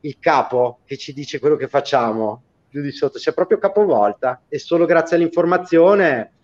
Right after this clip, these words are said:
eh, grazie a, a, a blog come il tuo, grazie a, a Darinka, ai suoi video, a tutte queste cose, creiamo nicchie e queste si espandono dopo. Quindi tutto sommato, sai,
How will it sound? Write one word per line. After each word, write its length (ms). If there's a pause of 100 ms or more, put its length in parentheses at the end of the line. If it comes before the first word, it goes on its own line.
(320)
eh, 260
grazie 320
a, 220
a, 200
a 600
blog 520
come 220
il 100
tuo, 320
grazie 560 (280)
a, 420
a 80
Darinka, 580
ai 80
suoi 260
video, 400
a 40
tutte 280
queste 280
cose, 680 (340)
creiamo 460
nicchie 800 (280)
e 460
queste 280
si 160
espandono 680
dopo. 360
Quindi 300
tutto 180
sommato, 420
sai, 280